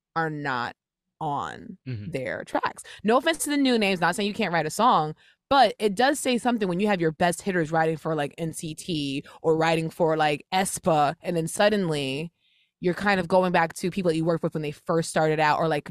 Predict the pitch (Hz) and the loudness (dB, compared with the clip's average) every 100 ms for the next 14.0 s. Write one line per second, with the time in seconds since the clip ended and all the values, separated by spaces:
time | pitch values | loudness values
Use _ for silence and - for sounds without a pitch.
0 | 170 175 175 170 160 156 151 160 165 143 | -10 -4 -2 0 -2 -4 -2 -2 0 -2
1 | 156 151 151 151 147 151 160 143 95 - | -2 -2 -2 -6 -6 -6 -4 -2 -4 -6
2 | - - - - 277 330 359 294 196 214 | -16 -20 -6 0 2 2 0 4 4 4
3 | 226 202 175 180 196 165 165 165 185 185 | 4 2 2 0 0 0 -2 0 -2 0
4 | 165 202 190 202 202 196 - 196 180 190 | -2 -4 0 0 0 -6 -4 -2 -2 -2
5 | 170 165 160 143 143 - _ _ _ _ | 0 0 0 0 -2 -8 _ _ _ _
6 | 165 208 202 196 190 165 151 170 - 170 | 0 2 4 2 2 0 0 0 0 -6
7 | 160 147 160 160 269 - - - 247 262 | -6 -2 0 2 0 -4 -14 -2 2 4
8 | 208 220 269 220 202 202 190 202 185 220 | 2 2 2 2 2 2 2 -2 -2 0
9 | 233 175 - - 190 175 170 160 185 175 | 0 0 -4 -2 2 2 0 -2 2 4
10 | 165 160 170 165 185 165 165 - 165 160 | 4 0 -4 -2 0 -2 -4 0 2 2
11 | 165 165 185 170 156 156 147 208 160 175 | 0 0 -2 -2 -2 -2 -2 -2 -4 -2
12 | 151 156 - 165 156 160 156 - 156 160 | -2 -4 -6 -6 -6 -6 -6 -6 -8 -8
13 | - - 160 - 160 127 139 160 208 254 | -14 -14 -14 -8 -8 -4 -4 0 2 0